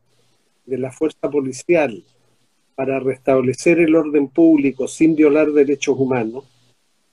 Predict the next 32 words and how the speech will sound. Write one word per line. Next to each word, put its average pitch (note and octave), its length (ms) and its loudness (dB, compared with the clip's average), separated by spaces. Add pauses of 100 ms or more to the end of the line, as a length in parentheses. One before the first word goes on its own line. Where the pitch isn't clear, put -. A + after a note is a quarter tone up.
(180)
porque - 220 -4
hemos G3 220 2
visto G3 240 2
las D3 180 -2
dos E3 200 0
cosas, - 440 -6
¿cierto? B2 340 -8
Una C3+ 140 -2
incompetencia D3+ 840 0
policial, F3+ 580 -2
pero D#3+ 220 -6
también E3 480 -2 (420)
actos D#3 320 -2
de C#3+ 140 4
violencia D3 580 2
vandálica C#3+ 800 0 (760)
que B2+ 80 2
a B2 80 -2
lo B2 140 -4
menos D3 320 2
yo D3+ 160 4
no C#3+ 100 4
apruebo D3 560 6
bajo C3+ 260 -4
ningún B2 400 -4
respecto. C3+ 560 -2
Entonces, G3+ 460 0 (540)
me F3 100 0
parece G#3 400 2
una G3+ 180 4
decisión F3+ 540 -2
prudente. D3+ 760 -2